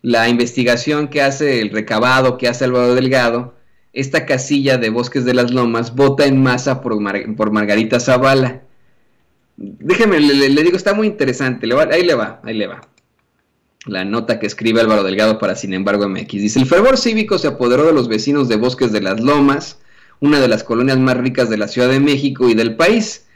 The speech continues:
que el domingo seis de junio acudieron prácticamente todos a votar, por, a votar, pero por Margarita Zavala. Ocurrió en la casilla cuatro mil novecientos ochenta y tres, ubicada en Paso de la Reforma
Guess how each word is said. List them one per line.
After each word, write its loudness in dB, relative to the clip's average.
que 0
el 2
domingo 4
seis 4
de 4
junio 0
acudieron 0
prácticamente 0
todos 0
a -2
votar, -12
por, -12
a -6
votar, 0
pero 4
por -2
Margarita -2
Zavala. -8
Ocurrió 4
en 4
la 2
casilla 0
cuatro -4
mil -2
novecientos -2
ochenta -6
y -4
tres, 0
ubicada 0
en -2
Paso 0
de 4
la 2
Reforma -2